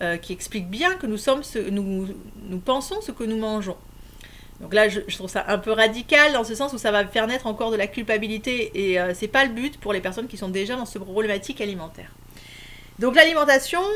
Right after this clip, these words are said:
en fait, elle vient soutenir un équilibre que tu as déjà mis en place. C'est un peu comme une histoire d'amour.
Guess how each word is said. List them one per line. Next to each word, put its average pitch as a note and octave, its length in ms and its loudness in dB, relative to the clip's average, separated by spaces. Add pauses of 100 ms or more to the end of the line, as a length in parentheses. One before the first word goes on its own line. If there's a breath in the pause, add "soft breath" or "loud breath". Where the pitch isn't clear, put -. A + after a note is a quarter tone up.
(180)
en A3+ 160 0
fait, F4 460 4
elle B3 180 4
vient A#3 240 0
soutenir C#4+ 800 -4
un A3+ 160 2
équilibre D4 580 0
que B3 60 -4
tu A#3 100 -2
as A3 60 4
déjà B3+ 380 2
mis C4+ 180 -2
en A3 100 0
place. F#3+ 480 0
C'est A#3+ 200 0
un B3 140 4
peu D#4 340 0
comme A#3 180 0
une A3+ 80 0
histoire D#4+ 320 2
d'amour. A3+ 460 -2